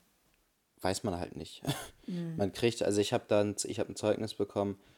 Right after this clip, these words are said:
Speaker 1: ähm, das ging dann so über drei Seiten, wo die dann Text geschrieben haben, wie ich mich im Unterricht verhalte und so weiter.
Speaker 2: Was eigentlich auch nicht
Speaker 1: Ja, also
Speaker 2: schlecht.
Speaker 1: keine Ahnung.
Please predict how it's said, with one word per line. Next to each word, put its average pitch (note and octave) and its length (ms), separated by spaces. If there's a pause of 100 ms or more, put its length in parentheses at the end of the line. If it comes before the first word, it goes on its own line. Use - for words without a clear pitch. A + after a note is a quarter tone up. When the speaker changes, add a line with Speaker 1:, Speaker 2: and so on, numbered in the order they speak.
(260)
Speaker 1:
ähm, F#2+ 480
das - 180
ging G2 180
dann G2 140
so F#2 80
über F2+ 180
drei F2 300
Seiten, F#2+ 480
wo F#2+ 80
die F2+ 80
dann F2 220
Text - 340
geschrieben F#2 480
haben, F2 340
wie F#2 200
ich - 100
mich F2+ 200
im F2 100
Unterricht F2+ 420
verhalte E2 480
und - 140
so - 180
weiter. E2 220
Speaker 2:
Was G3+ 80
eigentlich G#3 260
auch C4+ 140
nicht G3 180
Speaker 1:
Ja, - 120
also E3+ 120
Speaker 2:
schlecht. - 140
Speaker 1:
keine D2+ 140
Ahnung. D#2+ 160